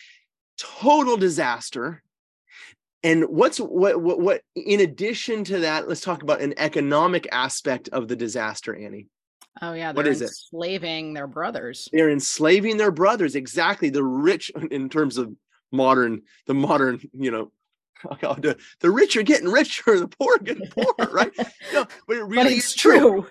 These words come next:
Speaker 1: They
Speaker 2: Yeah.
Speaker 1: are, they are, they are ruling God's people within, with a, with, as, as slave masters. They are acting as Pharaoh. Yeah, and we've looked at that many times in the past. We don't have to go back and look at that, but it's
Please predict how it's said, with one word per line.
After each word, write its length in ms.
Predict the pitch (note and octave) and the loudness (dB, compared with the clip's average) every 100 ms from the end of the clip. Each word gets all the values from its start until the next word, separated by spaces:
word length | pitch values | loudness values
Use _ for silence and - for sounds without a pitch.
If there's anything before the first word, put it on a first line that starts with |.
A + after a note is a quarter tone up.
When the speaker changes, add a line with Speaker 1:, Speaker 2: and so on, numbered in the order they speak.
| - | -2
Speaker 1:
They 220 | F#3+ A3+ | 2 4
Speaker 2:
Yeah. 80 | B3 | 4
Speaker 1:
are, 280 | G3+ G3 G3 | 6 6 4
they 120 | E3 F#3 | 0 0
are, 240 | D#3+ D3 | 0 -4
they 160 | D3+ E3 | -4 -2
are 280 | D3 D#3 D3 | 0 2 2
ruling 920 | C#3 C#3 F#3+ A#3+ B3+ B3+ B3 B3 C4+ _ _ _ _ _ _ - | 0 0 0 0 -2 -2 -4 -6 -8 _ _ _ _ _ _ -4
God's 380 | E3+ E3 D3+ - | 2 2 2 -6
people 800 | - G#3+ A#3 B3+ B3+ C4 C#4 C4+ _ _ _ _ _ | -8 -6 -6 0 4 4 2 -6 _ _ _ _ _
within, 400 | D#3 D#3 D3 C#3+ D3 _ | 0 2 2 0 -2 _
with 260 | D#3+ D3 C3+ | -4 -4 -2
a, 160 | C3+ - | -4 -4
with, 280 | C3+ C#3+ - | -2 0 0
as, 160 | C#3+ | 0
as 260 | C3 B2+ C3+ | 0 -2 -4
slave 640 | - - F3 G#3 A#3 G3 | -6 -4 2 4 4 2
masters. 500 | E3+ C#3+ B2 - B2+ | 0 0 -2 -4 -4
They 200 | B2+ F#3 | 4 6
are 160 | F3+ - | 6 2
acting 420 | F3 F3+ F#3 G3+ | 0 -2 -2 -4
as 220 | E3+ C#3+ | -4 -4
Pharaoh. 560 | - D#3+ D3+ C3+ A#2 G#2 _ _ _ _ _ _ _ _ _ | -4 -2 0 0 -2 -6 _ _ _ _ _ _ _ _ _
Yeah, 280 | - A2+ D3 | -10 -2 0
and 140 | E3+ D3 | 0 0
we've 200 | C#3+ A#2+ | -2 -2
looked 240 | D#3 F#3+ | 0 0
at 80 | - | 0
that 160 | F3 D#3+ | -2 -2
many 240 | D#3+ E3+ | -2 -4
times 400 | D#3+ F3+ D#3 C#3+ | -4 -4 -4 -4
in 100 | C#3 | -4
the 100 | B2+ | -4
past. 460 | G#2+ D3+ D#3+ F3+ - | -4 0 2 0 -2
We 60 | |
don't 120 | C#3 C3+ | -6 -6
have 120 | B2 | -6
to 60 | |
go 100 | B2 | -2
back 160 | B2+ B2 | -2 -2
and 80 | B2 | -6
look 100 | A2+ | -6
at 80 | B2 | -2
that, 240 | A#2+ B2 | -2 -2
but 140 | B2 | -4
it's 200 | B2 G#2+ | -6 -8